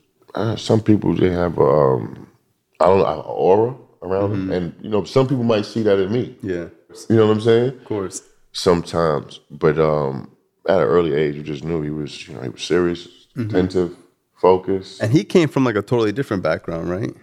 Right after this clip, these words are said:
Speaker 1: Yeah.
Speaker 2: How was, like, that culture between, like, the players? Like, is there, like, a,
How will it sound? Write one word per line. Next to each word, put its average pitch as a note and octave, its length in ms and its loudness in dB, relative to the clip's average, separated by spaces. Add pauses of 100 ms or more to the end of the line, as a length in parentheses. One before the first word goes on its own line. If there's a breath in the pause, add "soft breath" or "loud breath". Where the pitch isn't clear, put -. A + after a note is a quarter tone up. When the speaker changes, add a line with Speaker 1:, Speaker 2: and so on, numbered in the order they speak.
Speaker 1:
Yeah. - 220 -10 (1000 soft breath)
Speaker 2:
How A#2 220 2
was, E3 180 0
like, C3 200 0
that G2+ 200 2
culture B2 400 0
between, G2 380 0
like, G2 160 -2
the - 80 -6
players? G2+ 460 0
Like, F2+ 100 -4
is F#2 140 -2
there, B2+ 160 0
like, G#2+ 320 -4
a, F2 260 0